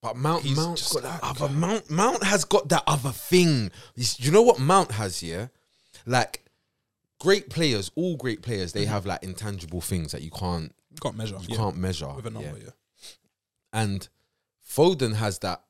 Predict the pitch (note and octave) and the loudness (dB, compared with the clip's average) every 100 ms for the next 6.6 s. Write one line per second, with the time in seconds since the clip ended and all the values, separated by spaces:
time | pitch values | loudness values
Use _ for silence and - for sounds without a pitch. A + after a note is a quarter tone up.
0 | _ G2+ F2 E2+ A#2 A2 G#2 G#2+ G2+ F#2 | _ -12 -12 -4 -2 -2 -4 -2 -2 -2
1 | F#2+ - - F#2+ E2 - - - G2+ F2 | -6 -6 -4 -4 -4 -10 -14 -4 -2 -2
2 | C#2+ C#2 - _ _ _ _ _ _ F2+ | -8 -16 -18 _ _ _ _ _ _ -12
3 | F2+ C3+ _ _ _ _ - G2 A#2 A#2 | -10 -10 _ _ _ _ -14 -8 -6 -4
4 | A#2+ A2+ G#2+ - _ _ _ _ _ _ | -4 -4 -6 -18 _ _ _ _ _ _
5 | _ - A#2 G2 - - _ - F#2+ E2+ | _ -6 -6 -4 -6 -6 _ -20 -12 -12
6 | D2+ F2 D2 - F3+ A2+ | -10 -10 -10 -10 -10 -10